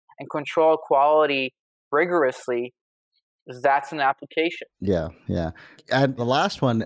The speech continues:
Speaker 2: that I'm really interested in, you know, with doing this kind of show and stuff is when people start implementing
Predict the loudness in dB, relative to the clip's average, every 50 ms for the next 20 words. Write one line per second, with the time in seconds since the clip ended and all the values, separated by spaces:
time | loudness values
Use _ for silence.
0 | -2 -4 -4 -2 0 0 0 2 2 2 0 0 0 0 -2 -2 -2 -2 -2 -2
1 | -2 -2 -4 -2 0 0 0 0 0 0 0 0 0 0 0 -2 -2 -8 -20 -20
2 | -20 -20 -20 -20 -20 -20 -14 -4 0 2 2 2 2 0 -2 -2 0 0 0 0
3 | 0 -2 -2 0 0 2 2 2 0 0 -2 -2 -2 -2 -2 0 0 0 0 0
4 | -2 -6 -12 -18 -20 -20 -12 -4 -2 -2 0 2 0 0 0 0 -4 -4 0 0
5 | 0 0 0 0 0 0 0 0 0 0 0 2 2 2 0 -2 -2 -2 -2 0
6 | -2 -4 -6